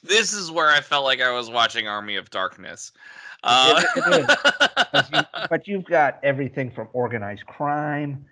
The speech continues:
Speaker 2: to, you know,
Speaker 1: Okay.
Speaker 2: you know,
Speaker 1: So, so, so
Speaker 2: family
Speaker 1: let's start.
Speaker 2: quarrels.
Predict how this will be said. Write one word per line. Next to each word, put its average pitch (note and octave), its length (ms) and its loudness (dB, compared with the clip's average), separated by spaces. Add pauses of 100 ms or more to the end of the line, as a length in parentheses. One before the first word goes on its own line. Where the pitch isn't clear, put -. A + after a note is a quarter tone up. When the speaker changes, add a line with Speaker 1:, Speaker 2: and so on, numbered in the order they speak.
(380)
Speaker 2:
to, G#2 580 -6 (360)
you A#2+ 100 -6
know, G#2+ 220 -2
Speaker 1:
Okay. A#2+ 340 0 (840)
Speaker 2:
you C3+ 60 -6
know, A2 180 -2
Speaker 1:
So, C3+ 300 0
so, B2+ 540 -2
so B2+ 180 -12
Speaker 2:
family C#3 300 2
Speaker 1:
let's D#3 140 -2
start. C3 320 2
Speaker 2:
quarrels. C3 160 2